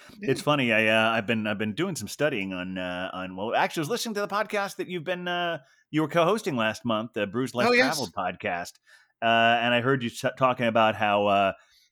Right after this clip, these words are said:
Speaker 2: generally speaking, that the, uh, the S R M, the standard, wait a minute, standard
Speaker 1: Reference method, yep.
Speaker 2: method, standards reference
Speaker 1: Mm-hmm.
Speaker 2: method, a new method. It,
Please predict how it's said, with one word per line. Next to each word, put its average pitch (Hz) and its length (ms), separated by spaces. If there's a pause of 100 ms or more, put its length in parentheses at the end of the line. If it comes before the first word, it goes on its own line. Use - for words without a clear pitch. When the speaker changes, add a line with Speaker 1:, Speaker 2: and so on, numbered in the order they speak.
(160)
Speaker 2:
generally 117 540
speaking, 110 680 (360)
that 113 200
the, 110 260
uh, 98 480
the 101 380
S 110 260
R 113 240
M, 120 400
the 110 140
standard, 117 720 (720)
wait 101 120
a - 20
minute, 95 160
standard 131 640 (460)
Speaker 1:
Reference 180 520
method, 131 400
yep. 151 200
Speaker 2:
method, 139 400
standards 160 400
reference 151 240
Speaker 1:
Mm-hmm. 120 80
Speaker 2:
method, 90 220
a 87 40
new 131 140
method. 123 420
It, - 180